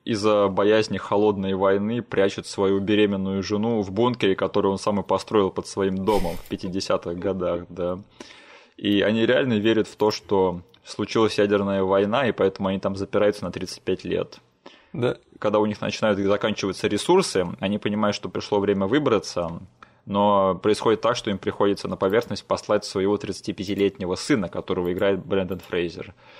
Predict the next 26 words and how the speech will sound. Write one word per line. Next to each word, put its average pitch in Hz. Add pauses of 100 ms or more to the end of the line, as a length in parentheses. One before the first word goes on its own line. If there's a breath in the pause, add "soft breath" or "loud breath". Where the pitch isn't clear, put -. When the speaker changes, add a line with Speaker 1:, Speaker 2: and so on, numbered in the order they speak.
(520 loud breath)
Speaker 1:
И, 117
в 139
общем, 147
что 147
происходит? 156
Он 135
там 123
теряется, 135 (100)
и, 117
в 104
общем, 107
весь 95
фильм, 101
э, 90
чувак, 104
которого 95
воспитали 95
по 92
всем 98
канонам 95
и 90
стандартам 95
пятидесятых -
в 98
изоляции, 98 (200)
о, -